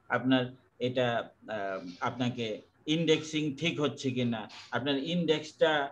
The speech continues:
মানে যে, আহ, Google indexing করলেন সেটা live হচ্ছে কিনা,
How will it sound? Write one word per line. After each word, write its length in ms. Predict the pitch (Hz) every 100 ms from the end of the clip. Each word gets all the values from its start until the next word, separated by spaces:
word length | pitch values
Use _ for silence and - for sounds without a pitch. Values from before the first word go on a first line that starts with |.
| - - - 135
মানে 280 | 135 135
যে, 300 | 131 139 127 107
আহ, 300 | 131 120 117 123
Google 260 | 143 160 160
indexing 680 | 156 165 143 143 156 160
করলেন 480 | 139 156 151 147 131
সেটা 420 | 123 147 143 135 -
live 360 | 127 127 147 156
হচ্ছে 340 | 156 131 143
কিনা, 340 | 131 117 107